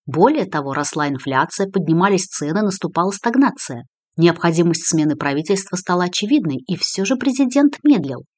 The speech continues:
Он понимал, что, назначая нового главу кабинета перед выборами, он как бы даёт отмашку и новой президентской кампании, в которой главным фаворитом становится новый премьер-министр. Так ведь было и с самим президентом.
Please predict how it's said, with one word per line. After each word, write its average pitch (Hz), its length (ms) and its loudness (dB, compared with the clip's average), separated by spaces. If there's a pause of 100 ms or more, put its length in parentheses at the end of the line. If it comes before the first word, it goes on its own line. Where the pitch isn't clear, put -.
(160)
Он 160 200 2
понимал, 214 420 6
что, - 180 -4
назначая 147 520 -2
нового 135 380 -4
главу 202 320 0
кабинета 247 500 0
перед 233 260 -2
выборами, 220 540 0
он 185 220 2
как 196 220 -4
бы 196 100 0
даёт 196 360 0
отмашку 208 640 0
и 247 160 0
новой 262 300 2
президентской 247 640 -2
кампании, 175 800 -2
в - 80 -20
которой 156 380 -2
главным 147 400 0
фаворитом 226 480 0
становится 226 560 0
новый 311 260 4
премьер-министр. 185 840 0 (360)
Так 160 220 0
ведь 175 180 0
было 196 180 4
и 202 140 0
с - 120 -6
самим 294 260 2
президентом. 131 720 -8